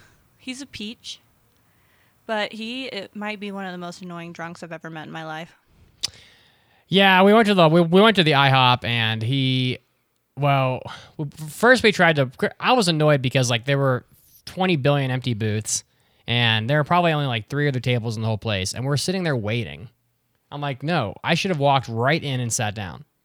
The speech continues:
Speaker 2: But no, I waited, we
Speaker 1: I
Speaker 2: waited
Speaker 1: mean
Speaker 2: for five minutes, which is obnoxious at, like, two A M.
Speaker 1: Okay,
Speaker 2: And
Speaker 1: you're exaggerating. It
Speaker 2: No,
Speaker 1: was
Speaker 2: there was
Speaker 1: literally,
Speaker 2: n-
Speaker 1: it was, like, a minute and a half. They seated the party in front of us. We waited.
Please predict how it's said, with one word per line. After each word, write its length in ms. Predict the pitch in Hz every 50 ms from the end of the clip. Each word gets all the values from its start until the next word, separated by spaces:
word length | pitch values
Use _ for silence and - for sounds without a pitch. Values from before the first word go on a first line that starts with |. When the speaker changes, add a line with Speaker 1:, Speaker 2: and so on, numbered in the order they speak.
| _ _
Speaker 2:
But 180 | - 120 117 117
no, 160 | 131 117 80
I 100 | 78 113
waited, 340 | 120 127 127 123 113 107 -
we 80 | 135 131
Speaker 1:
I 40 | 143
Speaker 2:
waited 160 | 139 139 135
Speaker 1:
mean 100 | 262 -
Speaker 2:
for 60 | -
five 260 | - 131 123 139 139
minutes, 340 | 127 123 123 110 95 92 -
which 140 | 110 107 110
is 160 | 110 101 95
obnoxious 560 | 104 95 92 98 104 104 113 110 - 107 101
at, 80 | 101 -
like, 140 | 92 95 98
two 160 | - - 113
A 60 | 107 101 98
M. 220 | 98 92 90 101 - _ _ _ -
Speaker 1:
Okay, 460 | 214 208 202 202 180 175 160 - - -
Speaker 2:
And 320 | - 123 131 131 127 123 202
Speaker 1:
you're 180 | 226 226 226
exaggerating. 840 | 233 208 - 175 160 160 175 170 175 175 180 185 202 208 208 214 - -
It 120 | - 151
Speaker 2:
No, 160 | 180 226 277
Speaker 1:
was 120 | 277 160 127
Speaker 2:
there 120 | 147 170
was 140 | 202 202 -
Speaker 1:
literally, 180 | 202 202 196 - -
Speaker 2:
n- 60 | -
Speaker 1:
it 0 | 208 208
was, 140 | 208 196
like, 220 | 202 202 202 190 - -
a 60 | 196
minute 240 | 190 190 190 202 208
and 100 | - 254
a 40 | 254
half. 480 | 226 - 175 160 151 151 156 170 - _ _ _ - - _ _ _
They 100 | - 190
seated 380 | 185 - - 208 214 208 226 208
the 60 | 240 214
party 300 | - 226 208 214 226 240
in 100 | 254 254
front 240 | - 196 175 175
of 80 | 165 156
us. 320 | 156 151 156 170 - - _ _ - _ _ _ _
We 160 | - 226 233
waited. 540 | 247 254 240 214 190 175 170 165 165 180 208